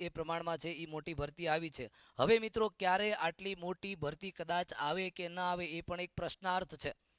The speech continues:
અને એટલા માટે આ સ્લોગન છે એ અમારી ટીમ છે એમણે તૈયાર કર્યું છે કે ભાઈ, "ખાખી અભી નહીં તો કભી નહીં." કારણ કે ક્યારે આવવાની છે એ ખબર નથી, એટલા માટે એવું લખ્યું છે કે ભાઈ,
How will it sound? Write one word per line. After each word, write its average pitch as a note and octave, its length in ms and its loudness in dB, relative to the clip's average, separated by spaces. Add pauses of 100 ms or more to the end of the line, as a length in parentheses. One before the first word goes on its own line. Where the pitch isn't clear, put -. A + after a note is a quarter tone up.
(220)
અને E3 160 -4
એટલા E3 340 -2
માટે D#3+ 440 0 (260)
આ C#3+ 120 2
સ્લોગન E3+ 500 4
છે F3 140 2
એ D#3+ 260 2
અમારી D#3+ 360 0
ટીમ E3+ 260 -6
છે E3 140 0
એમણે D#3 240 -2
તૈયાર D3 320 -2
કર્યું D#3 240 -4
છે C3 160 -2 (400)
કે D3+ 80 -4
ભાઈ, D#3 300 2 (560)
"ખાખી E3 580 4 (280)
અભી E3 320 6
નહીં E3+ 340 2 (160)
તો F3 140 2
કભી C#3+ 320 2
નહીં." F#2+ 220 -12 (280)
કારણ D#3+ 240 -2
કે F3 180 -4
ક્યારે E3+ 320 4
આવવાની G3 400 2
છે F3+ 120 -4
એ F3+ 80 -4
ખબર F3 320 -2
નથી, F3+ 220 -8
એટલા E3 280 -4
માટે F3 240 -2
એવું E3 140 -6
લખ્યું D#3 260 -6
છે C#3 140 -4
કે C#3+ 100 -8
ભાઈ, E3 220 0